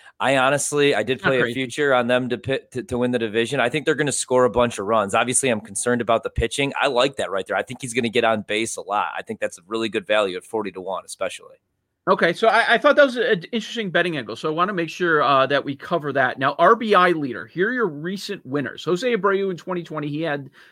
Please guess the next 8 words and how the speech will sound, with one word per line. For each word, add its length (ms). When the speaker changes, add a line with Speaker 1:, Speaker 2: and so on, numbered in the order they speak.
Speaker 2:
sixty. 640
Uh, 140
Rendon, 840
J 140
D 120
Martinez, 580
Giancarlo 440
Stanton, 600